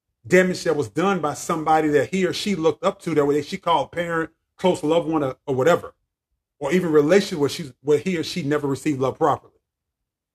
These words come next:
All these things collate, <laughs> I mean, create these clogged arteries and these collateral pathways. Here's the, here,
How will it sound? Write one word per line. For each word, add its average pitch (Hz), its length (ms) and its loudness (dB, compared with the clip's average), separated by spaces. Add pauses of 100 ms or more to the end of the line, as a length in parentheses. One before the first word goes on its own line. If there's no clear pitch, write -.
(200)
All 226 260 6
these 262 260 -2
things 262 520 0 (640)
collate, 196 540 4
<laughs> - 80 -12 (260)
I 151 40 -8
mean, 160 120 -4
create 190 340 -2
these 170 400 -6 (720)
clogged 175 300 4
arteries 269 540 4 (1120)
and 160 120 0
these 160 400 -2 (1000)
collateral 165 480 2
pathways. 131 520 0 (2750)
Here's 262 280 2
the, - 120 -4 (100)
here, 233 180 -4